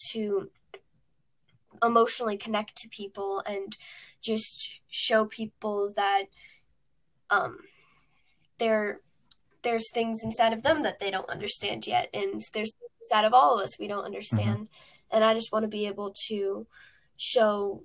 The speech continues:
Speaker 1: that emotion and that heart and show that somebody's willing to do that for them.
Speaker 2: That is really, that's a really good thought, Eleanor. Do you know that there's some adults who don't, like, have that kind of grasp?
Speaker 1: Well,
Speaker 2: <laughs> Like,
Speaker 1: that,
Speaker 2: you figure,
Speaker 1: but <laughs>
Speaker 2: yeah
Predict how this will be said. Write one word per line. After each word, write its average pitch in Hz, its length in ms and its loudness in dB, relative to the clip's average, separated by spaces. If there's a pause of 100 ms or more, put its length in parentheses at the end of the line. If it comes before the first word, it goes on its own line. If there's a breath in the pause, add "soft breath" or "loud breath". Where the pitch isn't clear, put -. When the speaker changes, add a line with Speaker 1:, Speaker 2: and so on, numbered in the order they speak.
Speaker 1:
that 214 200 2
emotion 202 640 -4
and 196 160 -4
that 190 220 -4
heart 214 480 0 (180)
and 196 220 -6
show 214 220 -4
that 196 180 -4
somebody's 254 680 0 (440)
willing 226 360 0 (100)
to 196 280 -2
do 202 200 -6
that 190 280 -2 (100)
for - 180 -12
them. 220 340 -10 (280)
Speaker 2:
That 185 140 12
is 190 180 12
really, 113 360 12
that's 156 260 12
a 165 60 12
really 104 280 12
good - 220 4
thought, 95 260 6
Eleanor. 92 400 4
Do 101 140 10
you 214 140 12
know 131 200 12
that 127 220 8
there's 98 200 0
some 107 180 -2
adults 92 400 -6
who 101 100 -6
don't, 98 240 -6 (220)
like, 95 380 -2 (340)
have - 260 2
that 98 180 0
kind 104 220 4
of 104 80 4
grasp? 508 420 8 (160)
Speaker 1:
Well, 285 760 10
Speaker 2:
<laughs> - 20 -2
Like, 143 420 10
Speaker 1:
that, 214 240 10
Speaker 2:
you 190 60 8
figure, 185 300 8
Speaker 1:
but - 240 -2
<laughs> - 40 -4
Speaker 2:
yeah 147 520 10